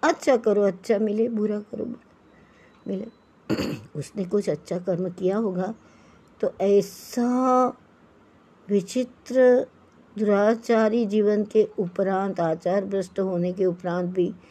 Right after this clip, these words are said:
जब शिवालय में उसने आश्रय लिया, बुखार आ गया, तो उसमें क्या हुआ, एक ब्राह्मण देवता उधर आए, वो थे कथाकार।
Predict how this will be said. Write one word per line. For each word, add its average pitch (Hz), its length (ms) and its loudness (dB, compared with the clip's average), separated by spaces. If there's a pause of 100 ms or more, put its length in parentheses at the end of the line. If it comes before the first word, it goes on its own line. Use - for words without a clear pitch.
(360)
जब 185 140 0
शिवालय 208 600 2
में 254 320 4 (520)
उसने 190 540 -2 (420)
आश्रय 190 360 -2
लिया, 185 340 2
बुखार 185 600 0
आ 180 80 2
गया, 180 140 0
तो 180 160 -2
उसमें 226 480 0
क्या 240 200 2
हुआ, 247 280 4 (800)
एक 233 200 0
ब्राह्मण 170 420 4
देवता 160 380 -4
उधर 139 260 -8
आए, 127 220 -14 (480)
वो 190 180 2
थे 196 200 -4
कथाकार। 151 640 -6